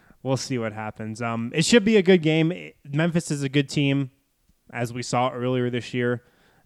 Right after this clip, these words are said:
They've been playing well still, so, uh, we'll see if the Nuggets can get back on the winning side of things. And Chris, no, the season is not over. I know it's bleak right now. Nuggets are still one of the top teams in the West. This is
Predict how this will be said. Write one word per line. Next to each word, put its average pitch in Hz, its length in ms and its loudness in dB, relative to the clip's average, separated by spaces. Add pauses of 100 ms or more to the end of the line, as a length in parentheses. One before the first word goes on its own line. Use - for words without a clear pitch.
They've 117 160 -6
been 120 120 -6
playing 117 360 -4
well 113 180 -2
still, 113 320 -8
so, 117 280 -2 (400)
uh, - 40 -14
we'll 113 140 -8
see 127 160 -2
if 113 80 -8
the 120 80 -6
Nuggets 113 260 -8
can 120 80 -6
get 110 160 -6
back 110 360 -8 (120)
on 113 380 -6
the 110 100 -4
winning 110 300 -6
side 107 240 -10
of 107 80 -16
things. 180 420 0 (640)
And 147 160 -6
Chris, 175 400 0
no, 143 400 2
the 127 100 -8
season 151 460 -4
is 120 140 -8
not 131 280 0
over. 113 480 -4 (320)
I 123 120 -6
know 143 220 4
it's 156 120 0
bleak 139 340 -2
right 127 240 -2
now. 113 380 -6 (100)
Nuggets 127 300 -4
are 120 80 -6
still 147 340 0
one 147 140 2
of 131 60 -2
the 120 60 -4
top 131 340 -2
teams 131 260 -4
in 120 60 -8
the 117 80 -4
West. 120 360 -4
This 139 200 -4
is 147 280 -2